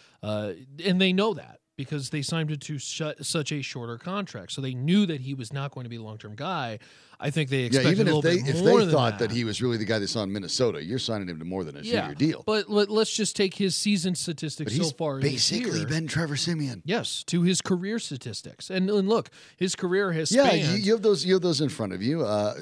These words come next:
Speaker 2: I, I, I can see him on the computer. I'd love to see him.
Speaker 1: Yeah.
Speaker 2: 'Cause I think he's close to his career lines.
Speaker 1: Very much. I mean, his career spans five years, with only one of them being that one,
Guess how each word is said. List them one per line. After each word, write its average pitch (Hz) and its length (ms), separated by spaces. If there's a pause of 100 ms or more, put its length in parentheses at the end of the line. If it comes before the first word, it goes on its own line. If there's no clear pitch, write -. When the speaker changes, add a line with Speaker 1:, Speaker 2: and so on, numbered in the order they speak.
(140)
Speaker 2:
I, 73 40
I, 104 220
I - 20
can - 360 (200)
see - 160
him 98 80
on 101 80
the 90 40
computer. - 320
I'd 123 120
love 175 140
to 120 100
see 127 120
him. 92 140
Speaker 1:
Yeah. 254 200
Speaker 2:
'Cause 117 120
I 175 140
think 196 260
he's 160 220
close 156 340
to 131 140
his 113 340 (140)
career 117 280
lines. 101 200
Speaker 1:
Very 269 220
much. 277 340
I 185 40
mean, 185 140
his 226 160
career 262 300
spans 202 320
five 185 280
years, 190 240
with 165 140
only 175 220
one 175 200
of 190 120
them 170 220
being 165 260
that 143 220
one, 156 500